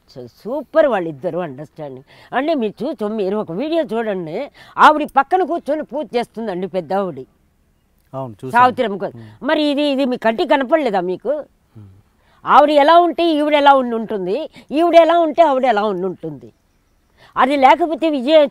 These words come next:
Speaker 1: చా-, చాము ఎందుకు చెప్తుంది మొన్న, "ఎవరు ఎంత ఫిట్టింగ్ పెట్టినా మా అక్క చెల్లెళ్ళు మాత్రం రాదనింది"? కరెక్ట్ కాదా అది? అదేలాగా జీజీ ఏం చెప్పిందండి లక్ష సార్లు, "సావిత్రి అమ్మ గ్రేట్, అమ్మ గ్రేట్,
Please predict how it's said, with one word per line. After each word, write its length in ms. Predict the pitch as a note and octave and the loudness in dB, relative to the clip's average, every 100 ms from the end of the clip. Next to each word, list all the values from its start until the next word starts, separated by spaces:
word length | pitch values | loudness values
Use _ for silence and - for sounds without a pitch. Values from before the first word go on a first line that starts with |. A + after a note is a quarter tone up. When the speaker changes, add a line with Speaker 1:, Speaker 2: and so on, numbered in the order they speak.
| - | 0
Speaker 1:
చా-, 100 | A#3 A#3 | -2 0
చాము 200 | C#4 D#4 | 0 0
ఎందుకు 280 | C#4+ C4 C#4 | -4 -4 -4
చెప్తుంది 360 | C#4+ - B3+ | -6 -4 -6
మొన్న, 400 | B3+ B3 B3 C4 - _ _ - | -6 -6 -8 -10 -16 _ _ -2
"ఎవరు 260 | G#3 A3+ D4 | 2 4 2
ఎంత 320 | D4 C4 B3+ | 4 2 2
ఫిట్టింగ్ 420 | A#3+ C4+ C#4+ C#4+ | -4 -4 -4 -4
పెట్టినా 240 | C4 - C4+ | -4 -4 -6
మా 160 | A#3+ | -2
అక్క 280 | A3 - A3+ | -4 -4 -4
చెల్లెళ్ళు 340 | B3+ A3+ A3+ G#3 | -2 -2 -4 -4
మాత్రం 340 | G#3+ F#3+ F3 | -6 -8 -8
రాదనింది"? 640 | F#3+ F3 F3+ D#3 E3 C#3+ - - - | -6 -8 -8 -12 -14 -16 -20 -14 -6
కరెక్ట్ 260 | B3+ B3+ | -6 -6
కాదా 320 | B3 A#3+ B3+ C4+ | -4 -2 0 0
అది? 340 | A#3 C4+ D4+ _ _ _ - | 0 -4 -12 _ _ _ -6
అదేలాగా 440 | G#3 D4+ D#4 D4 | 0 2 2 0
జీజీ 320 | G#3+ B3 C4 | -2 -4 -2
ఏం 260 | D4+ D4 C4+ | -2 -2 -2
చెప్పిందండి 500 | A#3+ C4+ C4 A3 G#3 | -6 -6 -8 -8 -8
లక్ష 280 | F#3+ - B3 | -10 -10 -10
సార్లు, 540 | G#3+ B3 G#3+ G3 C#3 - | -4 -4 -4 -8 -12 -14
"సావిత్రి 420 | B2+ D#3 A3 C4+ | -14 -12 -12 -8
అమ్మ 180 | D4 D4 | -8 -8
గ్రేట్, 560 | C4+ F#3+ A#3 A3 - _ _ _ _ | -12 -14 -14 -14 -18 _ _ _ _
అమ్మ 240 | C#3+ E3+ C#4+ | -14 -8 -6
గ్రేట్, 500 | C4+ D4+ C4 - | 0 2 2 -2